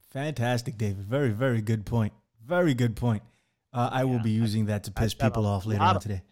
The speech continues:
Speaker 2: I've got a lot more. The, the problem is, so here's the point where, uh, you know, anyone that's still listening that hates flat Earth, um, you, you're probably screaming a couple other questions. Maybe we'll, we'll cover them.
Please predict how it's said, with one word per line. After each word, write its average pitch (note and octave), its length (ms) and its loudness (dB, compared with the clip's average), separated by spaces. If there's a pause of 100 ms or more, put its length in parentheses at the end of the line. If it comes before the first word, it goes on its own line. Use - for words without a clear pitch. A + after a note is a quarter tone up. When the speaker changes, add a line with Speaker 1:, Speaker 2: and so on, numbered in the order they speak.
Speaker 2:
I've D#3+ 140 -2
got D3+ 180 0
a C3+ 40 2
lot D#3 400 2
more. E3 360 2
The, C#3 160 -6 (180)
the E3 80 -8
problem A#3 320 -4
is, E3+ 200 -2 (220)
so F#3+ 240 0
here's F#3+ 260 2
the G#3 100 -2
point E3 300 0
where, C#3 260 4
uh, C3 240 2
you C3+ 100 -6
know, B2+ 140 -2
anyone C#3+ 340 -2
that's D3+ 160 -4
still D3 160 -2
listening C#3 380 -2
that B2 160 2 (100)
hates B2+ 360 -2
flat C#3 260 2
Earth, C#3 260 0 (340)
um, C#3 360 0 (160)
you, C#3 260 0
you're C3 140 0
probably D#3 260 2
screaming D3 380 -4
a B2 40 -8
couple D3 280 0
other C#3+ 140 0
questions. B2+ 440 -4
Maybe C3 220 -4
we'll, B2+ 260 2
we'll A#2+ 180 -2
cover D3 320 0
them. A#2+ 300 -4